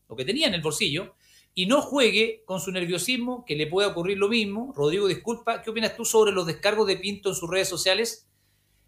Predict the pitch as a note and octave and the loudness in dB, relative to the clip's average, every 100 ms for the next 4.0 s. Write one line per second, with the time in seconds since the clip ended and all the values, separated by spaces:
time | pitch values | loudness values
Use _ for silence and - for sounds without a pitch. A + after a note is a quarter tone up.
0 | _ D#3 D#3 D#3 E3+ G3 G#3 F#3+ E3+ G#3 | _ 4 6 4 2 2 4 4 4 0
1 | A3 A3 C4 C4 - - G3+ G#3 A3 A3 | -2 0 0 -2 -8 0 2 2 0 -2
2 | G#3+ G#3 G3+ F3+ D#3+ D3+ F#3 A3 A3 G#3 | 2 2 4 4 4 4 4 4 2 0
3 | G#3+ A3 A3 A3 A3 A3 G#3+ B3 C4 C#4 | -2 -2 -2 0 -2 0 -2 0 0 -2